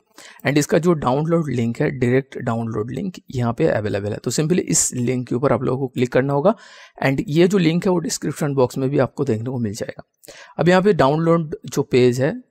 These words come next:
zoom dot U S slash download, ये पेज हम लोग डाउनलोड कर चुका हूँ, यहाँ पे आ चुका हूँ।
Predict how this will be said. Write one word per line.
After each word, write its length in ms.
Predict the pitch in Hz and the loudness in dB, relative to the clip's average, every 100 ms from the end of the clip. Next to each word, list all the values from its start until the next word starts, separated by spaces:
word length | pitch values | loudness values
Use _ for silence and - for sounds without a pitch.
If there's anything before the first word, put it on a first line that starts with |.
| - 117 | -16 -4
zoom 300 | 135 147 175 139 | 0 0 0 -2
dot 280 | 120 - - | -2 -2 -2
U 140 | 120 | 0
S 180 | 151 - - - - | 0 -2 -12 -10 -4
slash 260 | 120 117 | -4 -2
download, 400 | 110 117 139 202 - - | -4 -4 -4 -6 -10 -10
ये 120 | 127 | -8
पेज 300 | - 120 127 | -4 -2 -2
हम 160 | 127 127 | -4 -2
लोग 200 | 127 135 | -2 -2
डाउनलोड 340 | 110 120 139 | -2 -2 -2
कर 140 | - | -2
चुका 220 | 139 139 156 | -4 -4 -4
हूँ, 120 | - - - | -6 -10 -10
यहाँ 240 | - 113 | -6 -6
पे 100 | 110 | -4
आ 140 | - 113 | -2 -2
चुका 200 | 120 147 | -2 -2
हूँ। 120 | 185 | -2